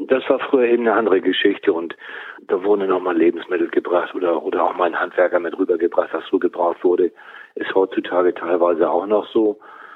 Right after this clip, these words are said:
Hm. Wir fahren jetzt morgen früh wieder rüber und dann wird ein Heizungsmonteur auf Neuwerk gebraucht.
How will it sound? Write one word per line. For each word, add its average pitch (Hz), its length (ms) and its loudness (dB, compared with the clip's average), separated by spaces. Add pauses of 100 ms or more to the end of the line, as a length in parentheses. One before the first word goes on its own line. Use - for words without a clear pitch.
Hm. 147 300 -12
Wir 202 140 2
fahren 104 320 -2
jetzt 98 180 2 (340)
morgen 101 640 0
früh 127 320 0
wieder 113 260 2
rüber 117 380 0
und 107 120 0
dann 92 280 -2
wird 92 160 0
ein 85 160 -8
Heizungsmonteur 107 1040 -2
auf 101 180 -2
Neuwerk 107 360 0
gebraucht. 107 580 0